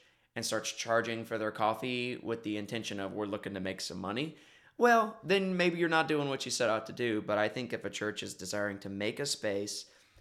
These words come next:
um, supplying, you know, whatever ingredients they feel like would be helpful to foster a, a sense of community, togetherness, um,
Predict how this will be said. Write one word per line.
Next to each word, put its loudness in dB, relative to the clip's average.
um, -6
supplying, -2
you -6
know, -4
whatever 2
ingredients -2
they 0
feel -2
like 2
would -6
be -6
helpful -2
to -4
foster 0
a, 0
a -6
sense -2
of -4
community, -2
togetherness, -2
um, -2